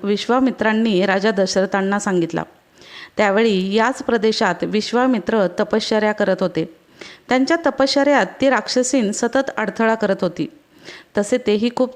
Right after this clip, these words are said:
जिद्दी व आग्रही होते. त्या राक्षसिनीच्या भीतीने ते हार मानण्यास तयार नव्हते. तेव्हा त्यांनी दशरथ राजाकडे जिद्द पकडली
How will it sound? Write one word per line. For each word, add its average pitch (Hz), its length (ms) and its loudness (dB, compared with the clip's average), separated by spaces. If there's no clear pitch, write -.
जिद्दी 196 460 0
व 190 80 -2
आग्रही 202 480 2
होते. 170 400 -4
त्या 233 120 4
राक्षसिनीच्या 269 760 0
भीतीने 247 540 2
ते 254 220 0
हार 233 300 0
मानण्यास 220 520 0
तयार 202 240 2
नव्हते. 170 420 -2
तेव्हा 214 220 0
त्यांनी 233 420 2
दशरथ 214 500 0
राजाकडे 226 480 2
जिद्द 196 300 -2
पकडली 196 560 0